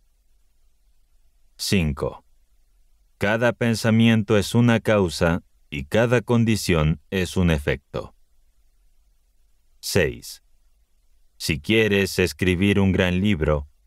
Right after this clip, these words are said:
una exitosa obra de teatro, dar una charla ante un público multitudinario transmite la idea a tu mente subconsciente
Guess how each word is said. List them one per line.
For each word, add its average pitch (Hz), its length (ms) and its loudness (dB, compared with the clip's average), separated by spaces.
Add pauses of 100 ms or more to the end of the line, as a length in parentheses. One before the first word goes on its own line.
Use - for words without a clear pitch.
(120)
una 92 200 2
exitosa 101 720 -2
obra 95 240 -2
de 87 120 -2
teatro, 85 640 -2 (640)
dar 92 240 0
una 127 220 0
charla 110 460 0
ante 90 240 -2
un 95 140 0
público 82 560 -2
multitudinario 73 1120 -2 (340)
transmite 98 720 -2
la 120 120 2
idea 113 380 2
a 107 60 0
tu 107 160 -2
mente 104 380 2
subconsciente 80 1000 -2